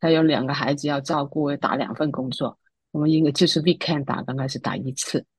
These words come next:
后来打了球以后，我就，人就好很多，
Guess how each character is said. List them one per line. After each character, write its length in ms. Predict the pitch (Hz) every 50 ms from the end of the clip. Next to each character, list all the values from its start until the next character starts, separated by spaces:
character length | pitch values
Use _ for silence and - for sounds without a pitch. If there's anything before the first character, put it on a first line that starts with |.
| _ _ _ _ _ _ _ _ _ _ _ _ _ _ _
后 120 | 208 214
来 220 | 196 180 175 180 - _ _ _ _
打 200 | - 131 - 117
了 100 | 147 156
球 260 | 151 - - 165 156 165
以 100 | 151 135
后， 180 | 135 170 165
我 200 | 156 110 143 147
就， 80 | 147 147 147 - - _ - - -
人 140 | 135 160
就 120 | 160 190 175
好 300 | - - - - - 143
很 240 | 165 185 156 123 123
多， 240 | 135 139 127 -